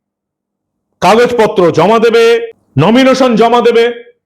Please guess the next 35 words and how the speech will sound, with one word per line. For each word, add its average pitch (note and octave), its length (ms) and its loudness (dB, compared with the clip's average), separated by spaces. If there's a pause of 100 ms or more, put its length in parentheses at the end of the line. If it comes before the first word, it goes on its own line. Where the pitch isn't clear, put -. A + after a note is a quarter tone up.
(140)
মণ্ডল A#3 320 0
সভাপতি A#3 460 -2
পদে A3+ 260 0
নমিনেশন G#3+ 500 -2
জমা G#3+ 260 0
হবে, A3 320 0 (260)
এবং G3+ 240 0
সেখানে A3 680 -2
যারা G#3+ 520 0 (140)
এই F3+ 180 0
এক G3+ 180 -2
একটা A3 240 -2
মণ্ডলের G#3+ 600 0
যারা G3 200 0
নেতা G3+ 300 0
আছেন, A3 260 -4
সক্রিয় G#3+ 380 -4
কর্মী G#3+ 300 -4
আছেন, A3 240 -4
তারা F#3 180 2
ভোট F#3 220 0
দেবেন। G3+ 200 -2 (800)
জেলা A3+ 300 2
সভাপতি, B3 560 0
জেলা G#3 300 0
সাংগঠনিক A3+ 600 -4
জেলা A#3 220 0
সভাপতির A3 640 -2 (160)
সভাপতি G#3+ 380 -2
নির্বাচন A3 400 -2
হবে, G#3+ 220 0 (560)
সেখানে A3+ 280 -2
কারা A#3 260 0
ভোট G#3+ 140 0
দেবেন? A3+ 400 -2